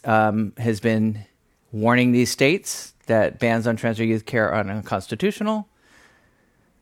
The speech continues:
And of course, the drag bans are losing on First Amendment, um, freedom of expression rights, which we knew they would.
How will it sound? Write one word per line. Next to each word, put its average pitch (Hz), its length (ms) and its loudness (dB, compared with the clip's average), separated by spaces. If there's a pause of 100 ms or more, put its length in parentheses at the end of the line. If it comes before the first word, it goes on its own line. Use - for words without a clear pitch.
And 113 160 2
of 110 100 0
course, 117 400 0
the 120 180 -2
drag 120 320 4
bans 123 280 2
are 117 80 2
losing 131 520 2
on 110 420 0
First - 260 -2
Amendment, 113 580 0 (340)
um, 104 420 0
freedom 107 380 -4
of 95 100 -6
expression 160 420 -2
rights, 190 480 -6 (140)
which 123 260 -4
we 147 120 4
knew 240 260 6
they 208 160 6
would. 220 340 4